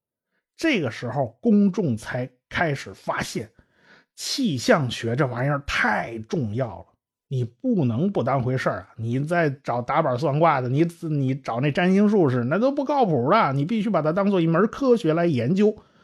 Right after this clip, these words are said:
所以国会就开始掏钱呐、啊，这个要钱给钱，要人给人呐。这下倒好啊，啊，这费斯罗伊就算苦尽甘来了。为什么呢？全英国上下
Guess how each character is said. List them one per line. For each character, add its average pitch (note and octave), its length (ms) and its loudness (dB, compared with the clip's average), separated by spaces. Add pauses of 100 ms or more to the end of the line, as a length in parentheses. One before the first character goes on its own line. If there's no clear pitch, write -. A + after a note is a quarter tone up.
(300)
所 D3+ 200 0
以 C3+ 100 2
国 C3+ 220 0
会 D#3 160 4
就 C#3 100 2
开 C3+ 180 -2
始 B2 140 -2
掏 D#3 180 0
钱 D#3 220 0
呐、 F3 220 2 (400)
啊， E3 160 -6
这 G#3 80 -2
个 A3 100 -4
要 G#3+ 160 2
钱 G#3 220 2
给 F#3 100 4
钱， D#3 220 0
要 F#3 140 4
人 D#3+ 120 4
给 F#3+ 140 2
人 A2+ 180 -2
呐。 F#3 280 2 (760)
这 F3 160 -2
下 C3+ 160 -4
倒 C#3+ 160 2
好 A2+ 200 -8
啊， G#2+ 340 -6 (240)
啊， C#3+ 280 -2
这 F3+ 140 0
费 G3+ 180 0
斯 F3+ 100 -2
罗 F#3 200 6
伊 F3 100 4
就 D#3 120 2
算 C#3 180 -2
苦 B2+ 200 -4
尽 C#3 140 2
甘 D3 160 4
来 C3+ 200 0
了。 C#3+ 220 0 (360)
为 A#3 280 6
什 D#3 160 2
么 D3+ 80 2
呢？ D3 240 -2 (720)
全 A3+ 340 2
英 E4+ 260 2
国 D4 200 6
上 A3+ 320 4
下 A#3+ 400 2